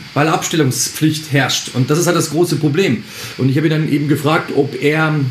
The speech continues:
ähm, das eben auch als ignorant bet-, äh, empfindet und, ähm, ob man überhaupt was machen kann oder ob man sich einfach nur in den Arm beißen kann.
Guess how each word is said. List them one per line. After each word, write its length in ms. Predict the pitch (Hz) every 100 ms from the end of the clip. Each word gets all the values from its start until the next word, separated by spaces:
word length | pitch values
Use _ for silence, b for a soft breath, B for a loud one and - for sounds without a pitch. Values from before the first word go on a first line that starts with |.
| -
ähm, 420 | 131 139 135 139 135
das 180 | 143 -
eben 180 | 139
auch 240 | 143 160 160
als 200 | 170 -
ignorant 500 | 165 175 143 170 -
bet-, 180 | 170 185
äh, 460 | - 170 160 135 131
empfindet 540 | 143 143 170 190 -
und, 260 | 180 208 254 - - B B B B
ähm, 260 | 143 156 151
ob 120 | 160
man 100 | 196
überhaupt 180 | 185 185
was 100 | 160
machen 240 | 208 202
kann 300 | - 120 107
oder 140 | 127 151
ob 100 | 151
man 100 | 147
sich 140 | 151
einfach 200 | 160 151
nur 240 | 147 165
in 80 | 160
den 120 | 151
Arm 200 | 127 165
beißen 320 | 123 110 110 101
kann. 200 | 110